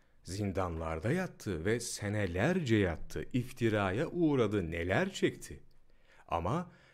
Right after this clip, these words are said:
zindandan çıkaran Allah Celle Celaluhu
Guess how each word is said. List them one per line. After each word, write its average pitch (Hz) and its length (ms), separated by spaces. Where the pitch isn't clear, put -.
zindandan 107 1080
çıkaran 110 580
Allah 98 520
Celle 87 360
Celaluhu 82 800